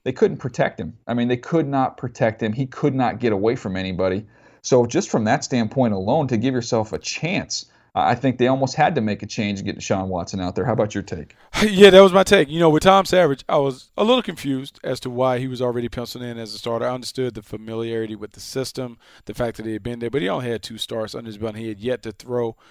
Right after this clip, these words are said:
Speaker 2: a touchdown pass. And then when you talk about the offensive line woes, Tom Savage is more of a classic drop-back passer, doesn't have, necessarily have a high level of athleticism,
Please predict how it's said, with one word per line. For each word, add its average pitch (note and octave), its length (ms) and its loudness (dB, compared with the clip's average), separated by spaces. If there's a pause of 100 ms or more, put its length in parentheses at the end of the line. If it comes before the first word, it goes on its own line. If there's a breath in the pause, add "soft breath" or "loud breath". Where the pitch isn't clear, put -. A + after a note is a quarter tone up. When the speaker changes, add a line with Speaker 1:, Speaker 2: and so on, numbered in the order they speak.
(160 soft breath)
Speaker 2:
a A#2+ 120 -4
touchdown B2+ 380 -2
pass. G#2+ 360 -6
And C3+ 180 -12
then C3+ 140 -4
when C3+ 80 -8
you C3+ 80 -12
talk B2 220 -2
about A#2 300 -4
the A2+ 120 -8
offensive A#2 420 -4
line A2 300 -6
woes, G2+ 320 -8 (300 soft breath)
Tom B2+ 240 -4
Savage A#2 360 -4
is A2 80 -10
more A#2 220 -6
of G#2+ 80 -8
a G#2+ 60 -8
classic A2+ 440 -6
drop-back A#2 460 -4
passer, A2+ 340 -6
doesn't A2 220 -10
have, A2+ 260 -10
necessarily A#2 340 -8
have A2+ 100 -6
a G2 40 -6
high A#2 200 -4
level A2+ 260 -6
of G#2+ 100 -8
athleticism, A#2+ 680 -6